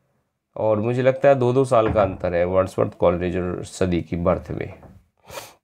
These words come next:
Why did Keats, Shelley call Keats one of the inheritors of unfulfilled renown?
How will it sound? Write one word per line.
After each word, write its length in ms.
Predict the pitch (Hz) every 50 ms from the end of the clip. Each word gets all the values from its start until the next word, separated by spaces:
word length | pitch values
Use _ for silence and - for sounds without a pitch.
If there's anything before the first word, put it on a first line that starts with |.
| _ _ _ _ _ _ _ _ _ _ _ _ _ _ _ _ _ _ _ _ _ _ - - - - - _ -
Why 320 | 120 113 127 135 170 214
did 260 | 208 226 226 226 285 - - _ _ _ -
Keats, 420 | 165 180 190 196 208 214 214 208
Shelley 460 | - - - - 160 151 170 190 208 196 - -
call 280 | 160 156 160 165 170 170 165 - - 175
Keats 400 | 165 160 165 175 180 - - 151
one 240 | 143 139 156 160
of 80 | 170 156 151
the 200 | 143 160 156 151 - - - _ _ 156
inheritors 800 | 175 202 196 156 135 135 135 135 135 131 131 165 165 175 175 175 170
of 80 | 160 156 - - _ -
unfulfilled 800 | 165 170 175 165 - - - - - - - - - - - -
renown? 520 | - - - - - - - - - -